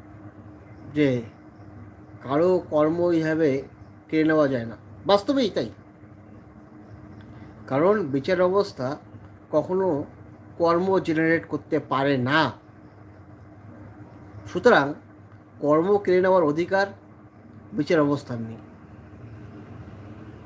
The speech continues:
সেটা সংশোধন করতে পারে, কীভাবে সমস্যা নিরসন করা যেতে পারে, তার বাইরে না। কিন্তু কারো কর্মসংস্থান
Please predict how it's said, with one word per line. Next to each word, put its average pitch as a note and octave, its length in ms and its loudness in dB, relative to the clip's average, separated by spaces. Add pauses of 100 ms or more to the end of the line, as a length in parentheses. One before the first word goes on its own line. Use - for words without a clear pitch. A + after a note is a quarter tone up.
(1200)
সেটা F3+ 160 0 (140)
সংশোধন G#3 480 2 (100)
করতে G#3 320 0
পারে, E3 200 4 (1300)
কীভাবে G3+ 340 4 (120)
সমস্যা F#3+ 380 -4
নিরসন F#3+ 380 0
করা F#3+ 180 4
যেতে E3+ 220 -2
পারে, A#2 160 -6 (1900)
তার G3+ 260 4
বাইরে A#3 220 6 (100)
না। A2+ 80 -10 (1200)
কিন্তু F#3+ 340 2 (1600)
কারো C#3+ 200 2 (120)
কর্মসংস্থান F#3+ 760 0